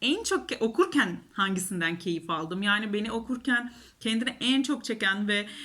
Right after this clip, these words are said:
böyle soluksuz okuduğum eser hangisiydi, öykü hangisiydi diyecek olursak benim için açıkçası Portre öyküsüydü.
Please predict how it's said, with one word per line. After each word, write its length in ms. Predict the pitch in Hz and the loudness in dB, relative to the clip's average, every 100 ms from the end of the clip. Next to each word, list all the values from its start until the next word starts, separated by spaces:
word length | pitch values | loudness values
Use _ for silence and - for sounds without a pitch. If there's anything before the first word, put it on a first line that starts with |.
| 262 | -8
böyle 480 | 190 214 214 208 - | -2 0 2 0 -4
soluksuz 500 | - 240 240 233 294 | -8 -4 -4 -2 0
okuduğum 380 | 269 247 196 196 | 0 0 -2 0
eser 480 | 214 226 214 214 - | 0 0 0 -2 -8
hangisiydi, 640 | - 226 247 226 - 165 170 | 0 4 4 4 2 -2 0
öykü 280 | 180 175 | 0 0
hangisiydi 560 | 220 233 226 196 160 156 | 0 0 0 -4 -8 -8
diyecek 320 | 165 180 180 | -8 -6 -6
olursak 440 | 175 175 320 311 254 | -6 -2 0 2 2
benim 240 | 277 269 | 4 4
için 160 | 247 226 | 2 2
açıkçası 480 | 247 - 254 349 | 0 -4 -4 -4
Portre 540 | - 247 233 - 156 - _ - | 0 0 0 -4 -8 -10 _ -8
öyküsüydü. 640 | 190 175 170 - 170 175 | -2 0 -2 -6 -4 -2